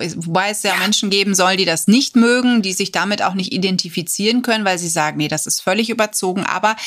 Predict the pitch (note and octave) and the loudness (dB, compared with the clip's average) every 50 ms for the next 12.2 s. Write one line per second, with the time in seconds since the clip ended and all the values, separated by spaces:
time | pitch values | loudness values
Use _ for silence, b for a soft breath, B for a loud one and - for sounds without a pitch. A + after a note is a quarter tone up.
0 | B B B B B - F3+ E3+ E3 - - - - - C4+ D#4 E4 - - G#3+ | B B B B B -4 -4 -2 -4 -6 -10 -6 -2 -2 -2 -2 -2 -4 -4 -4
1 | F#3 - - D#3+ F3 G#3+ A#3 A#3 G#3 F3 E3 D#3+ - - - - F#3 G3+ A3 B3 | -4 -2 0 0 0 0 0 -2 -2 -2 -2 0 0 0 0 0 2 2 4 2
2 | C4 B3+ B B B B B B B - F#3+ F#3 F#3 F#3 F#3 F#3+ F#3+ - - - | 2 0 B B B B B B B -4 -2 -2 -2 -2 -2 -4 -6 -8 -6 -4
3 | F#3+ G#3+ A#3 - - G3+ G3 - - - - F#3 G3+ G#3 G#3+ G#3 G3 - - - | -4 -4 -4 -4 -4 -4 -4 -4 -4 -2 -2 0 0 0 2 2 0 0 -2 -4
4 | E3+ F#3+ G3+ G#3+ A3 A3 G#3+ G#3+ G#3+ G#3+ G#3 G#3 G#3 G#3+ - - - - - G3 | -2 2 2 2 2 2 2 2 2 2 0 -2 -4 -8 -14 -12 -8 -6 -4 -4
5 | - - A3+ A#3 A#3+ C4+ C#4+ D#4 E4+ F4 E4+ D4 - G3 F#3 E3 D#3+ - - - | -2 -2 0 2 2 4 4 4 4 2 2 2 2 2 2 2 2 -2 -4 -4
6 | C#3 D3+ D#3 D#3 D#3 - - - D3 D3 D3 C#3+ C#3+ C#3+ _ _ - F3+ F#3 G3 | -2 -2 -2 -2 -4 -6 -6 -6 -6 -6 -6 -6 -6 -8 _ _ -4 -4 -2 0
7 | G#3 A3 G#3+ - - F#3+ F#3 F#3 F#3+ F#3 F#3 - F#3 F3 - - G3 F#3+ A3 G#3+ | -2 -2 -2 -2 -4 -4 -2 -2 -2 -2 -2 -2 -4 -6 -2 0 0 0 0 0
8 | G#3+ G3+ - - - - G#3 G#3 G#3 G3 - - - F#3+ G3 F3+ E3 D#3+ D#3 D#3+ | -2 -4 -4 -4 -2 0 0 0 0 -2 -4 -2 2 2 2 2 0 -2 -2 -2
9 | D3+ D#3 - - D3+ E3+ A3 D#4+ F#4 - - A3 F#3+ F3 F3 F3 F3 - - F3 | -2 -4 -2 -2 -2 0 0 0 0 -2 -2 -4 -4 -2 -2 -2 -4 -4 -4 -4
10 | E3 D#3 D3+ C#3 - - - - G#3 A3 G#3+ C3 C4+ C#4+ - - G#3 - - F3 | -2 -2 -4 -6 -6 -6 -2 0 0 0 2 0 -2 -2 -4 -6 -8 -4 -4 -6
11 | E3+ - F#3 D#3+ F3 - - - - E3 D3+ D3 D3 D3+ - - - - G3 G#3+ | -6 -6 -6 -6 -6 -6 -6 -8 -6 -6 -6 -6 -8 -10 -10 -10 -4 -2 0 0
12 | A#3 C4+ D#4 | 0 0 -2